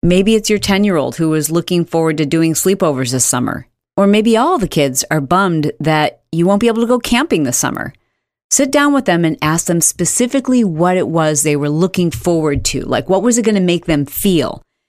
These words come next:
While we might not be able to do that particular thing, if we focused on what it is they wanted to feel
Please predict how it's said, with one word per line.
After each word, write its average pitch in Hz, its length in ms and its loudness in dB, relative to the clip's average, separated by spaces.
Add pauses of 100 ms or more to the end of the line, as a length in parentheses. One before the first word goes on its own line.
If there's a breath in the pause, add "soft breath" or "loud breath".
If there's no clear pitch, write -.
(160)
While 202 160 2
we 208 100 2
might 226 340 4
not 277 220 0
be - 160 -4
able 185 260 0
to 175 140 -2
do 185 380 0
that 175 280 -2
particular 160 560 -2
thing, 170 680 0 (320)
if - 160 -2
we 240 80 4
focused 330 460 0
on 196 220 0
what 240 160 2
it 262 180 -2
is 202 200 2
they 185 120 0
wanted 165 380 -2
to 143 120 -6
feel 202 760 -2